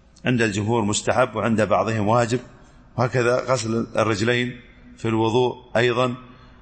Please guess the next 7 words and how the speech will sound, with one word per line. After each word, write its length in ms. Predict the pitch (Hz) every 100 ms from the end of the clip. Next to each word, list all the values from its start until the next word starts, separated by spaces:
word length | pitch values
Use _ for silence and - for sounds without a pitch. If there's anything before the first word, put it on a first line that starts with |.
| - 135
بقية 440 | 135 170 151 143
الأعضاء 640 | 120 107 120 151 185 - - -
كما 260 | 156 147 135
جاءت، 600 | 123 120 85 90 - - - - -
الأذنان 500 | 101 101 107 131 143
تمسحان 540 | 147 123 123 143 139
معًا، 320 | 120 98 92